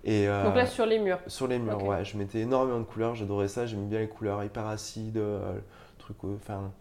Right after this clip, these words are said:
Speaker 1: Et, et le truc, c'est qu'en fait, très vite, euh, j'ai, j'ai plus de bombes de couleurs, en fait. Euh, j'ai, j'avais plus rien, j'avais juste, euh,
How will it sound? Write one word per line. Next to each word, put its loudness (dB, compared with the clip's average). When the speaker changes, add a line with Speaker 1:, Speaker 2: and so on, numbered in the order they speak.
Speaker 1:
Et, 0
et 0
le 2
truc, -4
c'est -4
qu'en -2
fait, -2
très -4
vite, -2
euh, 2
j'ai, -4
j'ai -4
plus -4
de -4
bombes 0
de -2
couleurs, -2
en -6
fait. -8
Euh, -6
j'ai, -10
j'avais -2
plus -8
rien, -2
j'avais 0
juste, -6
euh, 0